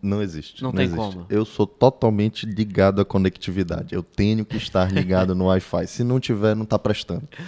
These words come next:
Speaker 1: Começa
Speaker 2: Ó.
Speaker 1: a dar crise de ansiedade, não tá, não tá legal.
Speaker 2: Eu tô desde dois mil e dezoito na C B N. É, é a primeira vez que eu tirei férias, acho que é a terceira ou quarta vez que eu tiro férias. É a primeira vez que eu não ouço a rádio. Eu me desliguei da rádio, porque eu não conseguia. Mas dessa vez eu não ouvi nenhum programa.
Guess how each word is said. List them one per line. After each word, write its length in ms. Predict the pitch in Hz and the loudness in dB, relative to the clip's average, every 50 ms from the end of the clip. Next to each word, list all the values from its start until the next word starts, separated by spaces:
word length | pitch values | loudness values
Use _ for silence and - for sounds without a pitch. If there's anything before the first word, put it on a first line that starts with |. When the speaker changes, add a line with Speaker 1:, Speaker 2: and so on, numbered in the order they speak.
| 180 175 131 - _ | -14 -16 -18 -18 _
Speaker 1:
Começa 280 | - 101 104 98 - | -4 -2 -2 0 0
Speaker 2:
Ó. 20 | 101 | 2
Speaker 1:
a 40 | |
dar 120 | 98 98 92 | 2 2 0
crise 280 | - - 107 98 90 | 2 0 0 0 0
de 60 | 82 90 | 0 -4
ansiedade, 800 | 85 - - 92 - 87 92 101 101 104 104 101 98 90 95 | -4 -2 -4 -6 -4 0 4 6 8 8 10 8 8 6 2
não 160 | 92 92 92 | 0 -2 -2
tá, 120 | 87 - 101 | 0 0 0
não 140 | 101 101 98 | 0 -2 -2
tá 100 | - 110 | 0 2
legal. 400 | 117 113 90 78 71 - - _ _ | 2 2 0 -4 -8 -12 -14 _ _
Speaker 2:
Eu 80 | 135 | -8
tô 140 | 147 - 151 | -4 -4 -2
desde 220 | 135 165 196 202 196 | 0 0 0 2 0
dois 160 | 202 185 170 | 0 0 0
mil 100 | 175 175 | -4 -6
e 20 | |
dezoito 320 | 147 117 123 135 131 - 131 | -6 -2 -2 -2 -2 -2 -4
na 140 | 123 120 | -6 -6
C 120 | - - 120 | -6 -6 -8
B 140 | 95 98 110 | -4 -4 -4
N. 320 | 123 139 139 123 104 92 - - - - - - - - | -2 -2 -4 -6 -8 -10 -12 -20 -20 -20 -20 -20 -20 -10
É, 500 | - 110 113 113 113 113 113 110 110 110 - | -4 -2 0 2 2 2 2 2 0 -2 -2
é 80 | - 135 | 0 0
a 60 | 135 | 0
primeira 340 | - - 147 147 170 185 175 | 0 0 -2 0 0 0 0
vez 180 | 147 151 135 | 0 -2 -4
que 120 | - - 147 | -2 -4 -4
eu 40 | 131 | -4
tirei 520 | - - - - - 196 208 240 254 226 | -4 -10 -10 -4 -4 0 0 0 -2 -2
férias, 440 | - - - 147 135 135 139 135 123 | -6 -4 0 2 2 2 2 2 0
acho 160 | 127 123 - | -2 -4 -4
que 100 | - 151 | -4 -2
é 80 | 135 123 | 0 0
a 340 | 113 107 101 95 92 87 - _ _ _ _ | 0 -2 -2 -6 -8 -12 -16 _ _ _ _
terceira 380 | - 113 - - - - 143 139 | -14 -14 -14 -10 -4 -4 -4 -4
ou 60 | 123 | -2
quarta 260 | - 107 104 - 110 | -4 -6 -6 -6 -8
vez 160 | 101 110 104 | -8 -8 -10
que 80 | - 107 | -10 -14
eu 40 | 101 | -14
tiro 180 | - 104 98 | -12 -14 -14
férias. 420 | 90 _ - 110 120 123 120 - - _ - - - - - - - _ _ | -10 _ -6 -6 -4 -6 -6 -10 -12 _ -20 -20 -20 -20 -20 -20 -20 _ _
É 60 | - | -4
a 60 | 131 135 | -2 0
primeira 320 | 170 160 170 202 214 208 | 0 0 2 2 0 2
vez 180 | 160 185 202 - | 0 0 -4 -2
que 80 | - | -2
eu 60 | 190 | -2
não 240 | 185 185 220 254 262 | 0 0 0 0 2
ouço 340 | 226 202 208 208 208 - 214 | 4 4 2 2 2 -2 -6
a 60 | 196 | -6
rádio. 440 | 180 131 113 104 98 92 90 - - - | -4 -4 -6 -8 -8 -10 -12 -16 -10 -8
Eu 80 | 151 | -6
me 100 | 151 151 | -6 -6
desliguei 520 | 139 131 180 220 202 190 180 147 170 180 180 | -8 -8 -8 -8 -6 -6 -4 -2 -2 -2 -2
da 160 | 160 190 202 | -2 -4 -4
rádio, 340 | 180 143 123 113 113 104 - | 0 0 -2 -2 -2 -4 -8
porque 180 | - 147 - | -10 -4 -4
eu 60 | 165 160 | -4 0
não 180 | 170 202 269 | 2 0 0
conseguia. 800 | 262 - 269 254 - - 233 175 160 175 165 151 135 113 98 95 - | 0 -4 -8 -8 -6 -8 -6 -4 -4 0 2 2 2 0 -2 -6 -8
Mas 180 | 117 113 117 107 | -8 -8 -8 -4
dessa 420 | 110 147 196 233 240 - 302 269 | -2 -2 -2 -2 0 0 0 0
vez 400 | 190 160 160 165 175 175 165 - _ | 2 2 2 2 2 0 -2 -10 _
eu 80 | 147 147 | -8 -6
não 140 | 143 151 170 | -6 -2 -2
ouvi 200 | 165 143 131 143 | -2 -2 -2 -4
nenhum 300 | 147 160 170 170 170 156 | -4 -4 -4 -4 -6 -4
programa. 640 | 160 151 131 110 113 117 123 131 143 151 151 147 | -4 -4 -4 -2 -4 -4 -4 -4 -4 -4 -6 -8